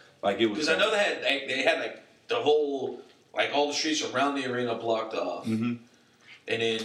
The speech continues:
Speaker 2: like, the news station was saying, "Take the outer ones and then take the second outer ones to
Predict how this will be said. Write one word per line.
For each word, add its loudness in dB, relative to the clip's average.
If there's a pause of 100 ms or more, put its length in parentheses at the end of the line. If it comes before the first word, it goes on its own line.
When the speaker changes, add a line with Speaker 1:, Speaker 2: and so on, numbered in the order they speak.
Speaker 2:
like, -4
the -6
news -2
station -2
was -2
saying, -2
"Take -4
the -2
outer 0 (320)
ones -2
and -4
then -4
take -2
the 0
second 0
outer 0
ones -4
to -6